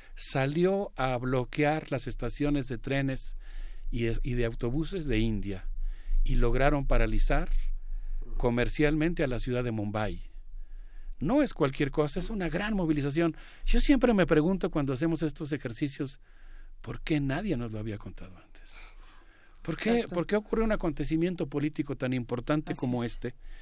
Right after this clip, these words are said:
Speaker 1: en una India profunda, territorio de la multiculturalidad y la plu-, pluralidad religiosa desde hace milenios de años?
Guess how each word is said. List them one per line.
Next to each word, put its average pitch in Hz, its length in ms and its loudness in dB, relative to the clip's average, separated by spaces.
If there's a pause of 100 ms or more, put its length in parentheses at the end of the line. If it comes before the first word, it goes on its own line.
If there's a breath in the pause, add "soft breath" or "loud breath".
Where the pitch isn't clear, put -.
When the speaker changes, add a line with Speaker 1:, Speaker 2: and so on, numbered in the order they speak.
(300 soft breath)
Speaker 1:
en 120 160 0
una 143 220 4
India 135 340 2
profunda, 123 580 0
territorio 123 560 0
de 123 80 0
la 113 120 0
multiculturalidad 113 1040 0 (420 soft breath)
y 127 120 -2
la 127 120 2
plu-, 131 240 -4
pluralidad 127 640 2
religiosa 135 500 -4
desde 113 220 -4
hace 131 180 -4
milenios 120 460 -6
de 117 100 -6
años? 104 440 -12